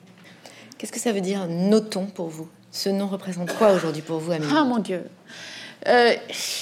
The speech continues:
Speaker 2: Je ne pense pas qu'il y ait des Belges parmi vous. Euh,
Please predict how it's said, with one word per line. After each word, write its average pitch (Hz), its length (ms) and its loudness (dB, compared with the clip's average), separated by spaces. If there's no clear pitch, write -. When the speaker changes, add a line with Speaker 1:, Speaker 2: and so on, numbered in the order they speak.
Speaker 2:
Je - 160 -14
ne 208 60 -8
pense 196 180 -8
pas 233 140 -4
qu'il - 180 -12
y 202 60 2
ait - 20 0
des 190 100 0
Belges 190 380 -2
parmi 190 300 -8
vous. 226 180 -4
Euh, 208 600 8